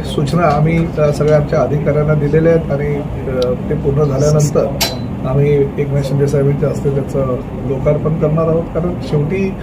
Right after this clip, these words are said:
अ, ठाणे हे, अ, शिवसेनेचा गड आहे आणि त्या माध्यमातून ह्या, अ, ठाण्यामध्ये विविध विकास कामं कशा प्रकारे करावीत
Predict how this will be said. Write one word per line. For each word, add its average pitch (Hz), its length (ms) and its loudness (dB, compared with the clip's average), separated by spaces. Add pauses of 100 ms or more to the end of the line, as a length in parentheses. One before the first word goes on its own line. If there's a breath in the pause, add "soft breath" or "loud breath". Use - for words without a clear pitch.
(360 loud breath)
अ, 156 200 8
ठाणे 190 680 4
हे, 170 420 2
अ, 156 460 0 (240)
शिवसेनेचा 175 680 0
गड 170 320 4
आहे 147 120 6
आणि 165 180 0
त्या 165 120 0
माध्यमातून 165 640 0 (440 loud breath)
ह्या, 156 180 6 (320)
अ, 151 240 4 (580)
ठाण्यामध्ये 180 500 2 (120)
विविध 170 300 4
विकास 165 400 0
कामं 180 340 2
कशा 180 340 -2
प्रकारे 175 380 0
करावीत 160 440 4